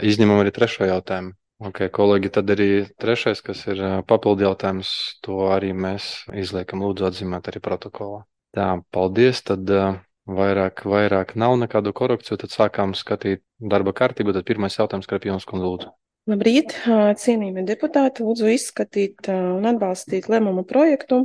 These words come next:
Speaker 2: par atbalstu projektam Daugavpils Tropu pamatskolas attīstības centrā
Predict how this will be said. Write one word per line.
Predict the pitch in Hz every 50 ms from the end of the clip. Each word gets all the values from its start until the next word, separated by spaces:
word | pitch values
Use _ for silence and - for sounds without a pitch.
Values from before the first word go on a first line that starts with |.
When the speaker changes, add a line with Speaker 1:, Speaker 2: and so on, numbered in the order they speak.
| 247
Speaker 2:
par | - 202 214 220
atbalstu | 226 208 190 180 180 - - - 196 -
projektam | - 254 277 269 - - 214 202 190
Daugavpils | 202 226 254 269 247 247 - 190 - -
Tropu | - 226 220 - 202 -
pamatskolas | - 247 277 269 254 - - - 220 208 208 - - 214 214
attīstības | - - 196 - - 180 175 185 - -
centrā | - 254 285 311 - 262 247 254